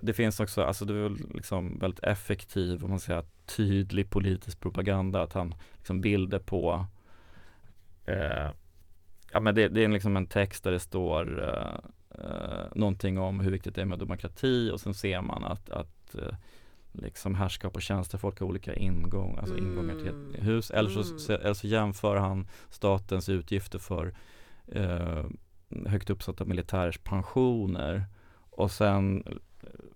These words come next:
Speaker 1: bredvid det så är den, så är det, eh, då siffror kring hur många, eh, i ett, i ett arbetarhushåll som måste dela på liksom fyrtio kvadratmeter. Alltså, så att det är
Speaker 2: Mm.
Speaker 1: liksom såna här stora, stora skillnader som
Speaker 2: Ja.
Speaker 1: finns och,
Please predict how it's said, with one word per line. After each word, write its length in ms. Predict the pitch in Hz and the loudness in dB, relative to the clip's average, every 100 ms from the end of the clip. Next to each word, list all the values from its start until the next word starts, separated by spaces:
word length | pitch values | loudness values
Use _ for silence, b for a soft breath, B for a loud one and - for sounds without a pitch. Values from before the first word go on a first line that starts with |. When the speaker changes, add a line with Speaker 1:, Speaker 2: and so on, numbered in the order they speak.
| - - - | -20 -18 -12
Speaker 1:
bredvid 460 | 98 107 104 104 95 | 0 4 4 4 4
det 280 | 90 92 101 | 2 0 -2
så 140 | - 101 | -2 0
är 60 | 90 | 0
den, 180 | 90 - - | -2 -4 -10
så 240 | - 98 | -4 -2
är 240 | 87 85 | 0 0
det, 280 | 82 87 87 - b b b b b b b - - - | 2 2 0 -2 b b b b b b b -18 -12 -6
eh, 560 | - 71 73 65 65 - | -2 0 0 0 -2 -2
då 120 | - | -4
siffror 440 | - 98 - - | -2 -4 -2 -4
kring 260 | 95 90 85 | -2 -2 0
hur 120 | 98 | 2
många, 580 | 98 92 92 90 90 90 b b b b - - | 4 2 0 0 0 -2 b b b b -20 -6
eh, 220 | - 85 85 | -2 0 0
i 140 | 98 | 0
ett, 220 | 90 - - | 0 -4 -4
i 80 | 101 | -2
ett 120 | 95 | 2
arbetarhushåll 960 | 98 92 87 98 98 95 - 101 73 64 | 2 2 -2 -2 -2 -2 -2 -2 -2 -4
som 200 | - 73 | -4 -4
måste 240 | 73 76 | -4 -4
dela 380 | 87 87 78 73 | -4 -2 -2 -4
på 140 | - | -4
liksom 360 | 71 76 - 73 | -6 -8 -10 -8
fyrtio 240 | 69 - | -8 -8
kvadratmeter. 1000 | - 71 69 - - 60 - - - - - | -10 -8 -6 -6 -8 -10 -12 -12 -12 -12 -6
Alltså, 240 | 82 110 | -4 -2
så 100 | 95 | 0
att 120 | 104 98 | 0 2
det 60 | |
är 40 | 110 | 2
Speaker 2:
Mm. 40 | |
Speaker 1:
liksom 240 | 104 104 | 2 -2
såna 140 | 95 101 | -2 0
här 220 | 90 92 B B B - | 0 -2 B B B -18
stora, 400 | - 117 104 107 | 0 2 4 2
stora 280 | - 95 | 0 -2
skillnader 720 | 98 120 107 107 107 98 87 | 0 2 2 2 2 0 0
som 140 | 92 - | -2 -2
Speaker 2:
Ja. 60 | 156 | 2
Speaker 1:
finns 520 | 135 120 117 - - | 4 4 2 -4 -10
och, 400 | - 98 92 92 | -2 0 0 -4